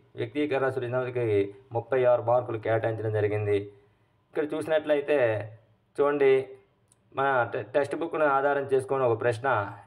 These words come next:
ఎనిమిదవది వస్తుంది. తొమ్మిది రామాయణం సంబంధించినటువంటి ప్రశ్న. మరి పది ఇక్కడ లేఖ కానీ ఏదైనా ప్రకృతి దృశ్యాన్ని వర్ణించడానికి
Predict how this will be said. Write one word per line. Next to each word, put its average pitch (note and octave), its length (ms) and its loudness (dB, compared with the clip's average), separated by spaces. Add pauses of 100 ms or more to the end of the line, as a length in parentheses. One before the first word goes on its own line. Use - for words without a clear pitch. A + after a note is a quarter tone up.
ఎనిమిదవది B2+ 380 0
వస్తుంది. A#2 640 -2 (520)
తొమ్మిది D3 680 0 (140)
రామాయణం D3+ 640 0
సంబంధించినటువంటి B2 880 -2 (380)
ప్రశ్న. A#2 520 -2 (340)
మరి C3 160 0
పది C3+ 680 0 (180)
ఇక్కడ A#2 540 0
లేఖ B2+ 360 0
కానీ C3 600 0 (380)
ఏదైనా C#3 580 0 (720)
ప్రకృతి D3 320 -2
దృశ్యాన్ని C3+ 540 2
వర్ణించడానికి B2 1120 0